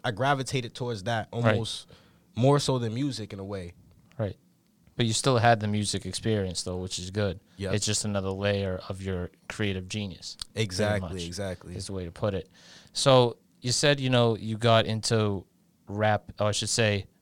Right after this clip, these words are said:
Speaker 2: videoing through rap. How did you get into rapping itself really quick? 'Cause I know you're doing the video production now, but
Speaker 1: Yep.
Speaker 2: y-, it's also another part of you that you've done so far. So how'd you get into rapping?
Speaker 1: So I had, my uncle used to, uh,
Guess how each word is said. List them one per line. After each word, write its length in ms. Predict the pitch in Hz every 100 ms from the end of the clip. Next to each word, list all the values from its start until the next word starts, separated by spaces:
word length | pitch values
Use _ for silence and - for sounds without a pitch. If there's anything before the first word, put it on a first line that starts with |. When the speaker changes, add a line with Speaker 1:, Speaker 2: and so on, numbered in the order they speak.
| -
Speaker 2:
videoing 480 | 117 113 110 104 98
through 180 | 110 101
rap. 340 | 98 113 98
How 220 | - 113 117
did 200 | 120 117
you 140 | 117
get 260 | 117 110 -
into 640 | 107 101 - 104 98 92 - _ -
rapping 400 | 104 95 101 95
itself 500 | 92 - 95 85 -
really 160 | 85
quick? 200 | - 92
'Cause 80 | -
I 60 | 120
know 140 | 139
you're 160 | 156 151
doing 500 | 131 131 127 117 107 - _ _ _ _
the 100 | 110
video 240 | 113 110
production 460 | 104 110 101 - 98
now, 280 | 113 110 101
but 180 | 101 98
Speaker 1:
Yep. 140 | 92 -
Speaker 2:
y-, 80 | 104
it's 140 | 104 110
also 460 | 104 - 107 92 -
another 380 | 104 104 98 95
part 300 | - 110 104
of 100 | 95
you 120 | 101 95
that 240 | 90 -
you've 160 | 92 90
done 260 | 98 87
so 200 | - 85
far. 260 | 82 73 80
So 120 | -
how'd 200 | 101 107
you 80 | 107
get 120 | 104
into 200 | 104 104
rapping? 340 | 85 80 - - _ _
Speaker 1:
So 520 | - 127 120 117 107 _ _
I 80 | 131
had, 400 | 139 139 127 117 - _
my 180 | 135 139 -
uncle 320 | 143 143 135
used 300 | 127 127 -
to, 100 | 107
uh, 360 | 85 104 107